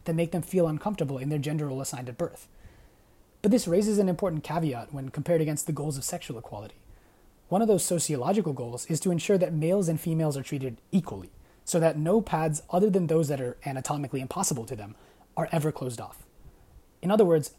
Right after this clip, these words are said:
ideal sexual equality eliminates that behavioral conditioning that might prompt an individual to transition between genders and express their deeper identity in the first place. Now,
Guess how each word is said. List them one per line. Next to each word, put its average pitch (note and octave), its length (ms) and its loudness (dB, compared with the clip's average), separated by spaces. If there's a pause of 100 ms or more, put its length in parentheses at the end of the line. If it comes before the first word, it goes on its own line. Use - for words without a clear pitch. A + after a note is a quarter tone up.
(120)
ideal F3 400 2
sexual F#3 480 -2
equality D#3 540 0 (280)
eliminates F#3 580 2
that D#3 200 -8
behavioral F3 560 2
conditioning D3 540 -4
that E3 160 -2
might F3+ 220 -2
prompt E3+ 320 -4
an D#3+ 80 0
individual D#3 480 0
to - 100 -8
transition D3+ 500 -4
between F3 380 -2
genders B2+ 400 -6
and D#3 80 -2
express - 460 -8
their C#3+ 140 -6
deeper C3 280 -8
identity B2+ 380 -6
in C3 80 -8
the C3+ 40 -8
first - 280 -6
place. - 280 -16 (1080)
Now, F3+ 200 2